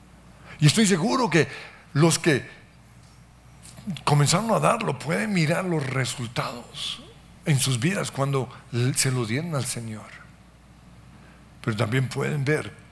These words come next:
lo que pasó cuando dejaron de darlo. Porque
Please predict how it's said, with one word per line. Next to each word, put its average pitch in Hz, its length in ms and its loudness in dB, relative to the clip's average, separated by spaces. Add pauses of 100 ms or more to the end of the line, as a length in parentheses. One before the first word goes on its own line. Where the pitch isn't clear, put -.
(800)
lo 123 200 4
que 120 120 0
pasó - 460 -6 (840)
cuando 110 340 2
dejaron 113 600 -2 (300)
de 107 140 2
darlo. 113 500 0 (1120)
Porque 120 480 4